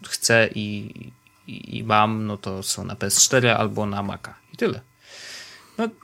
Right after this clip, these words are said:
nie jara mnie to, no po prostu jestem tak daleko od całego tego ekosystemu Windowsa i Microsoftu w ogóle, że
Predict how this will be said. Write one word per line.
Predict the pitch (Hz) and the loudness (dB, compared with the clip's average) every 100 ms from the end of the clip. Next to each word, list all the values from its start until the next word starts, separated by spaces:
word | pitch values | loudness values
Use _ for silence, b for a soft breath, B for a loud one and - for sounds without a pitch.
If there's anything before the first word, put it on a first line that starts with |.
| - - - - | -12 -8 -8 -6
nie | 233 233 226 | -2 4 8
jara | 214 196 156 | 8 8 6
mnie | 147 | 2
to, | 127 139 | 2 0
no | 151 151 | 0 -2
po | |
prostu | 165 180 - 190 | 0 0 2 4
jestem | - 190 175 | 4 2 2
tak | 190 180 | 2 4
daleko | 175 170 175 170 | 4 4 4 0
od | 160 - | -2 -2
całego | 156 165 165 | 0 0 0
tego | 151 143 | 0 0
ekosystemu | 131 139 127 143 - 143 139 135 | 0 0 2 2 2 0 0 0
Windowsa | 131 123 123 123 123 117 | 2 4 4 4 4 2
i | 117 113 | 0 -2
Microsoftu | 113 113 - - 120 - 120 | 0 -2 -2 0 0 0 2
w | 123 | 6
ogóle, | 127 123 117 110 | 6 2 0 2
że | 107 110 104 | 2 2 0